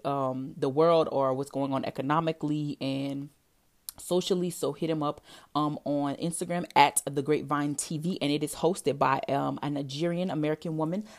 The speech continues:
named Ashley Akuna. So shout out to Miss Ashley Akuna and her team. And then we have Miss Sophia Rodriguez.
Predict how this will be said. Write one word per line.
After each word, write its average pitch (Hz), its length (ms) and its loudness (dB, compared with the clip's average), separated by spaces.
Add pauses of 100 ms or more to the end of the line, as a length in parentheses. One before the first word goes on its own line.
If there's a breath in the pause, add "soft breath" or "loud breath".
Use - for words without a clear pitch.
named 147 300 2
Ashley 151 380 2
Akuna. 190 440 0
So 151 240 2
shout 156 220 0
out 156 140 -4
to - 80 -4
Miss 151 220 0
Ashley 147 360 2
Akuna 202 500 0
and 143 160 2
her 156 220 0
team. 214 540 0 (680 loud breath)
And 156 360 6
then 180 160 4
we 190 80 0
have 151 480 2 (260 loud breath)
Miss 160 240 0
Sophia 196 380 4
Rodriguez. 175 640 2